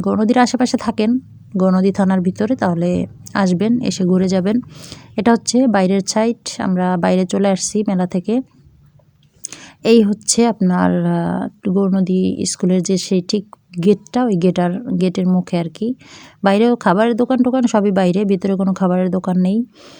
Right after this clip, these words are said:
যেটার নাম হচ্ছে সরকারি গৌরনদী পাইলট মাধ্যমিক বিদ্যালয়। সবাই আসবেন, এসে ঘুরে যাবেন, দেখে যাবেন। আর ভিডিওটা কেমন হলো অবশ্যই জানাবেন কিন্তু।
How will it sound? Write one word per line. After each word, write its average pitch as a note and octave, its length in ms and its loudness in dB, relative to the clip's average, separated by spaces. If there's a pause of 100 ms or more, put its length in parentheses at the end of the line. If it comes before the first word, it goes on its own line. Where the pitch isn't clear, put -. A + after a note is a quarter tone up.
(260)
যেটার F#3+ 580 0 (140)
নাম F#3+ 320 0
হচ্ছে F#3+ 220 -2
সরকারি G3 480 0
গৌরনদী G3+ 420 0
পাইলট G#3+ 560 -2
মাধ্যমিক F3 480 -2
বিদ্যালয়। F3+ 520 -4 (640)
সবাই F3+ 380 -2
আসবেন, F3+ 460 -2
এসে F#3 380 -4
ঘুরে F#3 260 0
যাবেন, F#3+ 320 -2
দেখে F#3 240 -2
যাবেন। F#3 280 -2 (1040)
আর E3+ 340 -2 (1200)
ভিডিওটা A3+ 260 4
কেমন A#3 320 4
হলো A3 180 6
অবশ্যই A3 300 2
জানাবেন F#3+ 480 4
কিন্তু। F3 380 0